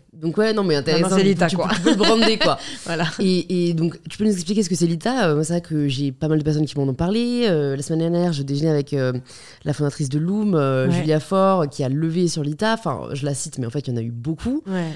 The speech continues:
Speaker 1: Euh, est-ce que, pour les personnes qui connaissent pas encore ce que c'est, tu peux, euh, nous en parler ?
Speaker 2: Ouais. Alors, Lita, c'est vraiment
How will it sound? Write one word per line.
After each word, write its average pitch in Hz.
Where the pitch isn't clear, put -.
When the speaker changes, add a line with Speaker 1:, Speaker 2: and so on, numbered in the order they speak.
Speaker 1:
Euh, 151
est-ce 147
que, 226
pour 190
les 156
personnes 151
qui -
connaissent 147
pas 175
encore 170
ce -
que 160
c'est, 190
tu -
peux, 165
euh, 143
nous 143
en 151
parler ? 143
Speaker 2:
Ouais. 170
Alors, 165
Lita, 180
c'est 190
vraiment 208